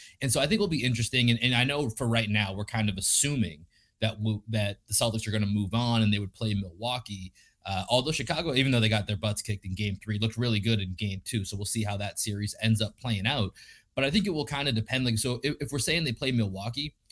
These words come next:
I think it depends how they compensate for the loss of Middleton.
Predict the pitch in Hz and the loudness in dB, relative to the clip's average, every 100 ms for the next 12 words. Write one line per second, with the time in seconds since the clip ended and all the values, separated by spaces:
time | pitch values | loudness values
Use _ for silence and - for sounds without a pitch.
0 | - _ - 123 123 151 143 120 120 123 | -20 _ -2 0 2 0 0 0 0 2
1 | 120 - 113 113 107 104 107 107 107 104 | 2 0 0 0 0 -2 -4 -4 -2 0
2 | 110 104 101 98 101 104 92 92 104 107 | 0 -2 -4 -2 -2 -2 -2 -2 -2 -4
3 | 127 147 | -6 -8